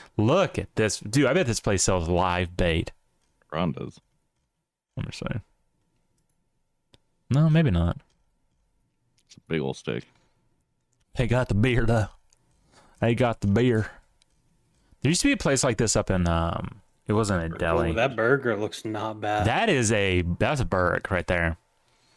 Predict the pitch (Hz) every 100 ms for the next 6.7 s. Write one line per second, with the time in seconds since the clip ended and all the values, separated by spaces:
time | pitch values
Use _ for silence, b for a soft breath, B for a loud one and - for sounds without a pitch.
0 | B _ _ - 254 330 220 180 160 143
1 | - 127 - 117 107 98 - - _ -
2 | 117 107 98 104 98 87 - 98 - 90
3 | 87 85 85 85 85 B B B - 110
4 | 131 151 160 147 123 107 95 101 98 92
5 | 92 90 87 95 92 87 87 87 85 87
6 | 101 104 - 85 80 -